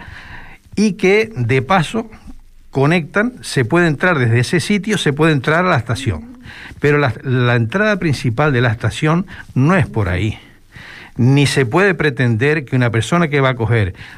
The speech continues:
una guagua en esa estación vaya por, por ese parque por todo el itinerario, el ipa que co-, que atraviesa todo el parque para ir a esa estación. Es decir, la,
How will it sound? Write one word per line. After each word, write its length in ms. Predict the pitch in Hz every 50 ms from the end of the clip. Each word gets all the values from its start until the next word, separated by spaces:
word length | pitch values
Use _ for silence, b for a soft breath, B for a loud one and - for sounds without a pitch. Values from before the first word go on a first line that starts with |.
| B B _
una 240 | - 156 175 175 147
guagua 560 | 131 117 113 120 107 101 98 92 85 85 - - -
en 160 | - 127 135
esa 160 | 147 139 - 156
estación 500 | - - 123 - - 117 98 120 170 B B B B B B B B B B -
vaya 480 | 113 110 117 151 156 147 123 110 101 90
por, 400 | - - 101 101 107 107 104 -
por 240 | - 113 110 107
ese 200 | 123 135 - 175
parque 460 | 143 139 196 190 180 - - 220 240 B B B B B B B B -
por 180 | - 92 90
todo 360 | - - - 131 135 139 131
el 80 | 123 113
itinerario, 760 | 123 120 104 123 113 113 113 113 139 165 165 135 120 113 - B B B B B B
el 200 | - 101 107 117
ipa 320 | 160 180 - - 110 101 95
que 200 | - 101 92 85
co-, 180 | - 110 107
que 160 | 117 113 -
atraviesa 520 | 104 92 - 101 110 127 160 135 - - 95
todo 220 | - - 135 147
el 100 | 151 147
parque 380 | 147 196 190 180 175 - 226 B B B B B B -
para 260 | - 131 123 123 120 123
ir 140 | 139 135 127
a 40 |
esa 160 | 120 - - 110
estación. 440 | - - 101 - - - 82 90
Es 60 | 95 107
decir, 320 | 107 - - - - - 113
la, 460 | 120 113 110 113 117 117 117 120 127